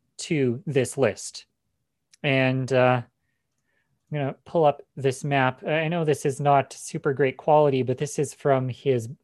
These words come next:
his book, uh, his essay, James and the Jerusalem Church. So, um, what he notes is that if you follow, uh, like, kind of a connect the dots sort of thing, to, uh, all these places,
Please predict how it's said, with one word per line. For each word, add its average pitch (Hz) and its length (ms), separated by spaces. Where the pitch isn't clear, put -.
his 131 220
book, 127 420
uh, 127 240
his 120 280
essay, 135 320
James 139 380
and 131 120
the 127 40
Jerusalem 131 460
Church. 156 460
So, 127 360
um, 127 420
what 165 260
he 208 200
notes 170 540
is 135 200
that 147 260
if 143 220
you 151 120
follow, 202 840
uh, 147 100
like, 139 340
kind 196 240
of 165 60
a 143 60
connect 180 400
the 160 80
dots 151 380
sort 160 240
of 127 120
thing, 143 440
to, 151 580
uh, 143 320
all 156 160
these 156 220
places, 165 880